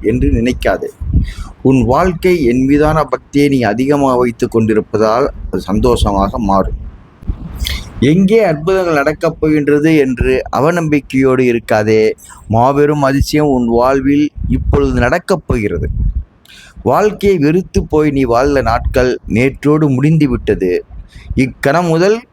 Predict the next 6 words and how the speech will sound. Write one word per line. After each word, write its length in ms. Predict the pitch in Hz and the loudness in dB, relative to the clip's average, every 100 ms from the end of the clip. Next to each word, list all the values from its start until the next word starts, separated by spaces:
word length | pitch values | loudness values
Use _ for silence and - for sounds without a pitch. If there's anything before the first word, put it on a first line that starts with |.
| _ _ _ - | _ _ _ -2
உன் 200 | 131 131 | 0 2
வாழ்க்கையை 600 | 104 147 165 - 151 151 | 2 0 0 0 0 2
நீ 140 | 127 131 - | 0 -2 0
கொண்டாடி 500 | 123 147 165 165 156 | -2 2 2 2 2
வாழப் 380 | 120 120 110 - | 2 0 -2 -2
போகிறாய். 500 | 98 82 65 50 | -2 -2 -2 -4